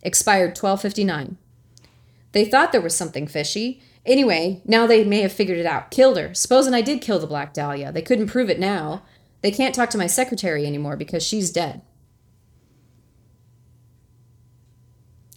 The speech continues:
So who the fuck is this woman screaming in your house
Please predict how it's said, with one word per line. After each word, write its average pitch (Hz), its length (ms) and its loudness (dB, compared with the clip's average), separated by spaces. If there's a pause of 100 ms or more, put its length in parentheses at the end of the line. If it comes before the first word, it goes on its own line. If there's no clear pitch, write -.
(140)
So 233 160 0
who 277 100 0
the 247 80 2
fuck 247 260 0
is 233 100 0
this 220 200 -2
woman 196 300 0
screaming 220 640 0
in 202 80 2
your 185 100 0
house 233 580 -2